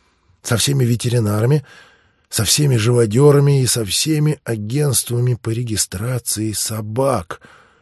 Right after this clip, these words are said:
Пёс вновь неистово замахал хвостом, и дрожь его начала стихать.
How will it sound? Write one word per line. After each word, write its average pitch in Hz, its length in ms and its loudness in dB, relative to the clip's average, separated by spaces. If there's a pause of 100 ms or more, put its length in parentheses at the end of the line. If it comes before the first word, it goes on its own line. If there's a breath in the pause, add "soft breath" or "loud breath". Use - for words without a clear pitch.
(800 soft breath)
Пёс 151 300 6
вновь 156 440 4
неистово 120 480 -4
замахал 117 400 -2
хвостом, 120 480 -2
и 113 40 0
дрожь 107 400 -2
его 110 180 -2
начала 107 320 -4
стихать. - 500 -8